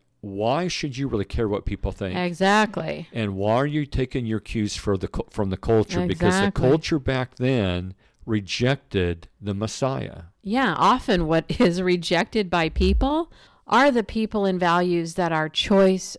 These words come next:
Speaker 2: and precious in the sight of God. So being rejected by all the right people over all the right things, Mark, this is a badge of honor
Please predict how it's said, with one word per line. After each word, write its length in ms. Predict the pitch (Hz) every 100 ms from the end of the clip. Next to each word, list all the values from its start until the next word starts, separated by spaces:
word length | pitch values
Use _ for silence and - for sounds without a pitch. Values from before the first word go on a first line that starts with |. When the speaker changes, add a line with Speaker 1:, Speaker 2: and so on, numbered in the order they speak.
| -
Speaker 2:
and 240 | 170 165
precious 760 | - - 170 165 165 151 - -
in 140 | 170 160
the 100 | 147
sight 440 | - 165 156 156
of 260 | - 147 135 _ - -
God. 480 | 151 127 - -
So 540 | - - 139 131 135 131 _ _ _ _
being 200 | 226 254
rejected 500 | 254 226 214 220 202
by 160 | 175
all 240 | 151 151 170
the 100 | 202
right 220 | 202 190
people 540 | 208 196 208 202 208 -
over 320 | 175 170 -
all 720 | 165 170 170 170 175 175 180
the 120 | 175 180
right 260 | 175 160
things, 360 | - 175 185 -
Mark, 300 | 196 202 196
this 200 | 185 180
is 140 | 196
a 40 | 185
badge 280 | 175 165 180
of 80 |
honor 340 | 190 208 208